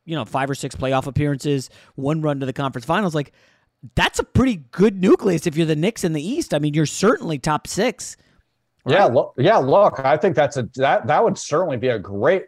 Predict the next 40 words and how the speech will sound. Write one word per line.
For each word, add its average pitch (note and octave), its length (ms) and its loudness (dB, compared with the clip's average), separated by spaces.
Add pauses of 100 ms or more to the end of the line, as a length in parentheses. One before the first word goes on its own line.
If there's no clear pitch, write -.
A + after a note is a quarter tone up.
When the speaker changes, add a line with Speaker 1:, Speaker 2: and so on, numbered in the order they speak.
Speaker 2:
uh, G#2 280 0 (320)
roster A#2 520 -2
combination. G#2+ 720 -4
And A#2 140 -2
look, D#3+ 340 2
the F#2+ 100 -8
Portland D3+ 380 2
Trailblazers B2 800 0
had A#2 220 -2
some G#2 160 -8
shortcomings, G#2 720 -4
but A2+ 80 0
I G#2+ 80 0
think A#2+ 240 -2
one B2 220 -2
of A#2+ 60 -2
the A2+ 100 -2
underrated A#2 500 -2
parts A#2 400 -2 (400)
of G#2+ 160 2
that A#2 240 -2
time A#2 340 -2
with G#2+ 120 -4
Damian A2+ 300 -4
Lillard G#2+ 360 -2
and F#2+ 100 -6
C A2+ 220 -4
J A2 140 -4
McCollum A2+ 500 -2
is F#2 120 -8
that G#2+ 220 0
they're, C#3+ 300 2
I A#2+ 100 -2
think, - 180 -6
one A#2+ 240 -2
of C3 120 -8
s-, - 300 -18
only A#2+ 260 -4
six - 420 -10
teams A#2+ 480 -4